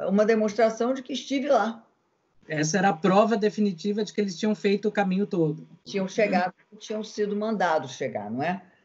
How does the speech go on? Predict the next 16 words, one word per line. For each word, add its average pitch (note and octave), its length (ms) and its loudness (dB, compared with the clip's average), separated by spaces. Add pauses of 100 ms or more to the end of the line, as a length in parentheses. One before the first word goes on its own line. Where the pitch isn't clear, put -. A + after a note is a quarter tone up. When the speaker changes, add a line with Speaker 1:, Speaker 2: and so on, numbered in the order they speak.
(260)
Speaker 1:
E D#3+ 160 0
aí, G3 560 4
o B3+ 60 -2
que A#3+ 160 0
que A#3 80 0
acontecia? G#3 920 2
Eles, G3+ 680 0
é, D#3+ 640 4 (680)
usavam, F3 920 0 (300)
no, C#3 260 -8
na C3 160 -2
volta, E3+ 500 2
usavam D#3+ 560 0
a F3 100 0
concha G#3+ 440 -2
pra A3 420 0